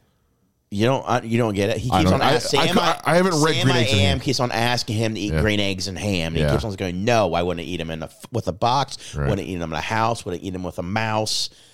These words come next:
Speaker 2: Oh, shit. <coughs> Holy shit.
Speaker 1: I literally turned to my wife as I'm reading this to my kid. I'm like, "This book's about the phrase no means no." And she's like, "Oh my God, you're right." <laughs>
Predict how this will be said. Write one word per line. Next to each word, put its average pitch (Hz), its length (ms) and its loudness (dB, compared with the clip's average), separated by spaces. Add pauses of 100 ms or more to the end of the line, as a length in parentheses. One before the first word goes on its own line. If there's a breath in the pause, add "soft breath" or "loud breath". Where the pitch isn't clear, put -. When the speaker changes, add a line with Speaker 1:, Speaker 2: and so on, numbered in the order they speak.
(120)
Speaker 2:
Oh, 123 240 6
shit. - 800 2
<coughs> - 1800 -12
Holy 131 480 6
shit. 143 500 2 (1200 loud breath)
Speaker 1:
I 139 80 4
literally 208 320 4
turned 175 260 2
to 175 60 0
my 143 140 4
wife 120 280 4
as 117 240 2
I'm 147 160 2
reading 113 240 4
this 92 160 -2
to 95 80 -6
my 85 80 0
kid. 80 460 -2 (420 soft breath)
I'm 107 80 -4
like, 104 160 0
"This 143 220 -4 (320)
book's 110 240 -2
about 92 260 -2
the 90 60 -8
phrase 90 340 -2
no 82 240 -2
means 76 380 -6
no." 90 140 2
And 80 100 -2
she's 92 180 -2
like, 76 160 0 (640 soft breath)
"Oh 107 80 -6
my 76 140 -2
God, 85 340 -2
you're 67 160 -8
right." 85 340 2
<laughs> 220 100 0